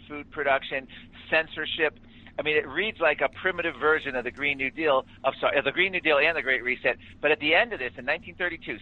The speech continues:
Stuart Chase, a key advisor to Franklin Delano Roosevelt, has the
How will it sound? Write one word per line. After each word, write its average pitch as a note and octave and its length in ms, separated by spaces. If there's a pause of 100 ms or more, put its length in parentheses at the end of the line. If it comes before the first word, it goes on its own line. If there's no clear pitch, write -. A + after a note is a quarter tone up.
Stuart E3 280
Chase, B2 300
a G#2 80
key E3 280
advisor D3 460
to A2 80
Franklin C3 360
Delano A#2+ 240
Roosevelt, A2+ 440 (320)
has C#3 260
the C3 100